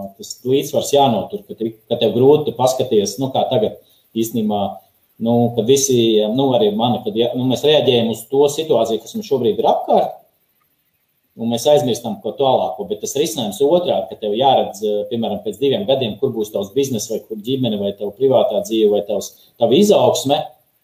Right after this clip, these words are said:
un tu rīkojies pēc tās, nevis tāpēc, ka tagad ir ierobežojumi un daudz ko nevar izdarīt, bet otrādi, tu paņem, pēc diviem gadiem būs beidzies, es gri-, gribēšu sasniegt to,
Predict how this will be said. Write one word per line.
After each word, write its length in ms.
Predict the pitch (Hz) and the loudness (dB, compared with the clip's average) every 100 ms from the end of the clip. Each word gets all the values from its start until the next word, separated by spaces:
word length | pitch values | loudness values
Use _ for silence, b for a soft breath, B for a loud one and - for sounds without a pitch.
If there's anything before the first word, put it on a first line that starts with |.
| - | -10
un 140 | 120 | -8
tu 120 | 120 139 | 0 2
rīkojies 440 | 143 143 107 101 | 2 2 0 0
pēc 200 | - 113 | -4 -8
tās, 380 | - 190 143 - - 214 | -2 2 2 2 -4 -6
nevis 260 | 233 160 | -6 -4
tāpēc, 300 | - - 120 - | -4 -2 -2 -4
ka 80 | |
tagad 300 | - 127 117 | -6 -4 -2
ir 80 | 113 | 0
ierobežojumi 480 | 143 135 104 107 104 | 2 2 0 -2 -2
un 140 | 107 110 | -4 0
daudz 260 | 120 123 | 0 0
ko 80 | 117 | -2
nevar 240 | 120 113 | -4 -2
izdarīt, 460 | 170 233 151 135 139 - _ _ - | -2 0 0 0 0 -8 _ _ -12
bet 120 | 113 | -4
otrādi, 600 | 135 156 165 147 - - | 2 2 2 0 -2 -6
tu 80 | - | -8
paņem, 300 | 131 127 110 - | -4 -2 -4 -8
pēc 160 | - 95 | -10 -6
diviem 240 | 131 120 | -4 -4
gadiem 280 | 107 123 117 | -4 -4 -2
būs 160 | 104 104 | -4 -2
beidzies, 460 | 220 208 156 113 - _ | 0 2 2 -2 -4 _
es 140 | 117 110 | -16 -4
gri-, 180 | 127 | -2
gribēšu 320 | 120 120 107 - | 0 0 0 0
sasniegt 420 | 139 - 107 - | -2 -2 -8 -2
to, 220 | 180 214 | 2 4